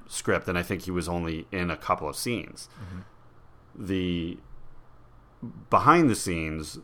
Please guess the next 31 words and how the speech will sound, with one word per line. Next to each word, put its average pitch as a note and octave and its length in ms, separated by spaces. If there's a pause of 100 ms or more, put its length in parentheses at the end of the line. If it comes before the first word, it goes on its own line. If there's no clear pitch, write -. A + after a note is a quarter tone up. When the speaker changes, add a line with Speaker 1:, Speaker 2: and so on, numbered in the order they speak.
Speaker 1:
the F#2+ 260
actor G2 460
who F2 60
plays, E2+ 520
uh, D2+ 260
Pickford, C3 600 (120)
Sean F#2 280
Andrews, F#2 600 (180)
Speaker 2:
Mm-hmm. G#2+ 160 (600)
Speaker 1:
was F2+ 480
having F#2 400
some F#2 400
issues, G#2 500
wasn't F#2 260
getting E2+ 180
along F#2 420
with F#2+ 140
the F2+ 100
other F2 180
actors, D#2 600
specifically F2 720
Jason E2 360
London, D2 460 (200)
Speaker 2:
Hmm. G#2+ 180
Speaker 1:
and F2+ 100
those F2+ 160
characters E2 540
were D#2 100
supposed - 360
to D#2+ 60
be D2+ 300